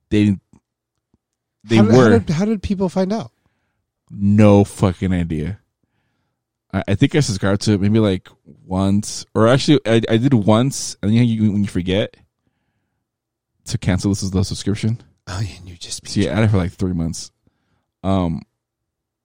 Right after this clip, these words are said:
Speaker 1: but I was like, "What the shit? That's fucking s-, that's fucking <laughs> wrong."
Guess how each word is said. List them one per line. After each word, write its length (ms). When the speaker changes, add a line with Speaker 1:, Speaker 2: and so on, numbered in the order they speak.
Speaker 1:
but 100
I 40
was 100
like, 180
"What 300
the 160
shit? 520
That's 220
fucking 420
s-, 260
that's 200
fucking 240
<laughs> 80
wrong." 480